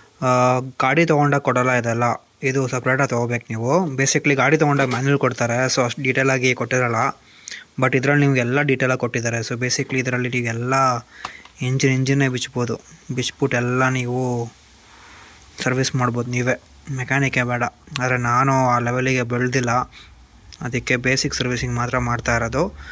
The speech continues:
So, ಇದರಲ್ಲಿ ಕೊಟ್ಟಿದ್ದಾರೆ, ತೋರಿಸ್ತೀನಿ ನಿಮ್ಗೆ ಎಷ್ಟು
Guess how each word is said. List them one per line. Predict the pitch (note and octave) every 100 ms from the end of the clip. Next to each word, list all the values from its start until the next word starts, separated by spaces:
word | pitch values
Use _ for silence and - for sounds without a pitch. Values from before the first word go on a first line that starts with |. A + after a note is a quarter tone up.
| - - - - -
So, | C#3+ C3+ C3 C3 B2+ - - - - - - - - - - - - - - - C3
ಇದರಲ್ಲಿ | C3 B2+ C3 C3+
ಕೊಟ್ಟಿದ್ದಾರೆ, | B2 D3 C#3+ B2 A#2
ತೋರಿಸ್ತೀನಿ | B2 C3 B2 A#2+ B2
ನಿಮ್ಗೆ | A#2 A#2
ಎಷ್ಟು | A2+